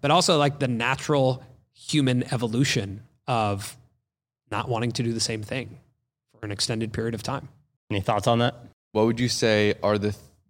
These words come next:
Speaker 3: the tension points that you feel most? You know, you, you sort of described a lot of different ways that people
Speaker 1: Yeah.
Speaker 3: can feel this. What is it for you two specifically?
Speaker 1: I think that success and fear track at the same time.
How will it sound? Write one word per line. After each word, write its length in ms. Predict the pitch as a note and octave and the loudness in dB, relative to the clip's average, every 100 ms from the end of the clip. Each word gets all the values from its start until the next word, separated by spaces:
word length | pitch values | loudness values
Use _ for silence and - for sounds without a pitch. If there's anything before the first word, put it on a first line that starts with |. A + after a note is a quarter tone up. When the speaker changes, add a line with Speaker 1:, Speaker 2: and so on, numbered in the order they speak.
| _ | _
Speaker 3:
the 100 | G#2+ | -4
tension 480 | G2 - B2+ G#2+ G#2+ | -2 -2 0 0 -4
points 280 | A2 G2+ G2 | -2 -2 -2
that 160 | E2+ | -4
you 240 | - A2 A#2 | -2 -2 -2
feel 300 | A#2 G2+ F#2+ | 0 0 0
most? 600 | C#2 A#1 - - - - - _ _ _ - | -4 -8 -8 -8 -8 -12 -16 _ _ _ -4
You 100 | G2+ | -2
know, 80 | |
you, 280 | G2 F#2+ G#2 | 0 0 -2
you 180 | G#2+ G#2 | -2 -4
sort 200 | G2 A#2 | 0 0
of 40 | G#2 | 2
described 440 | G#2 - G2+ G2+ | -2 0 0 0
a 60 | F#2+ | 0
lot 280 | F#2+ F#2+ G2 | 0 0 0
of 120 | F#2 | -2
different 500 | G2 - G2+ G2 - - _ _ _ _ _ G2 | -6 -4 -4 -2 -4 -14 _ _ _ _ _ _
ways 300 | G#2 G2+ G2 | 0 2 0
that 160 | G2 - | -2 -2
people 440 | A2+ G2+ G2 F2+ - | -4 0 -2 -2 -6
Speaker 1:
Yeah. 100 | B2 | -2
Speaker 3:
can 160 | A2 | -2
feel 300 | F#2+ G#2+ G2+ | -2 0 0
this. 360 | G#2 B2+ D3+ - | 2 0 0 -4
What 220 | G#2+ A2 | 0 2
is 140 | A2+ G#2 | 2 -2
it 100 | - | -2
for 140 | G#2 | -2
you 180 | F#2 F#2+ | 0 -2
two 180 | - F#2+ | -2 -6
specifically? 720 | - F#2 - F#2 - - - - _ _ _ _ _ | -6 -10 -8 -10 -6 -6 -8 -18 _ _ _ _ _
Speaker 1:
I 120 | C3+ | 0
think 260 | E3 A3+ F#3 | 2 2 2
that 240 | E3+ - | 0 2
success 640 | - D3 - - C#3 D#3 D#3 | 0 0 0 0 2 2 2
and 200 | A#2+ A2 | -2 -4
fear 480 | - A#2 B2+ C#3 | -4 0 2 2
track 460 | C#3+ - C#3 A#2 B2 | 2 -2 -2 0 -2
at 120 | - | -2
the 60 | A#2 | -2
same 360 | - G#2+ G2 | -2 -2 -4
time. 340 | G2 E2+ E2 | -8 -10 -14